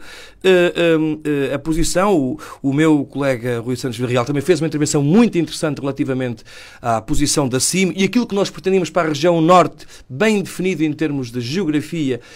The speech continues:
e divisão daquilo que devia ser a vontade da região norte para irmos à verdadeira convergência. Fomos os dois que tomamos essa, essa posição, eh, no Conselho Regional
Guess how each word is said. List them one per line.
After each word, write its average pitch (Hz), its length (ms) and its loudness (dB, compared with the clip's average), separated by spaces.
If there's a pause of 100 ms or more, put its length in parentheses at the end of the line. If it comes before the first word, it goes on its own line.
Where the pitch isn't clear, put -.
(160)
e 180 80 -4
divisão 151 400 -2
daquilo 151 220 -2
que - 40 -14
devia 143 260 0
ser 139 340 -2
a 139 40 -4
vontade 135 380 -4
da 135 80 -4
região 131 240 -2
norte 139 220 0 (240)
para 190 280 2 (720)
irmos 175 320 0
à 170 60 2
verdadeira 139 340 0
convergência. 113 640 -6 (260)
Fomos 135 280 -6
os 117 80 -2
dois 135 160 -2
que - 40 -16
tomamos 107 360 -8
essa, 104 260 -10 (220)
essa 110 200 -6
posição, 123 600 2 (280)
eh, 113 220 -8
no 120 100 -4
Conselho 117 360 -6
Regional 160 520 2